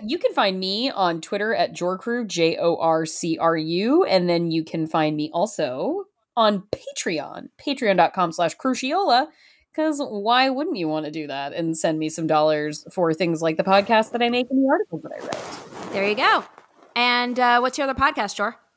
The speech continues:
Speaker 1: It is Otsterion, where me and my friend, the filmmaker Sam Weinman, uh, canonize and give, like, Criterion level honorific treatment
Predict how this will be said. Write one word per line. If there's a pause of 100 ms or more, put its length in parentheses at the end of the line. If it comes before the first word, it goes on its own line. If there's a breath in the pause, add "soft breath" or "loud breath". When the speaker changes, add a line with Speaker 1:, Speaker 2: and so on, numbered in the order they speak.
(260)
Speaker 1:
It
is (160)
Otsterion,
where
me
and
my
friend,
the
filmmaker
Sam
Weinman, (480 loud breath)
uh, (140)
canonize
and
give,
like, (220)
Criterion
level
honorific
treatment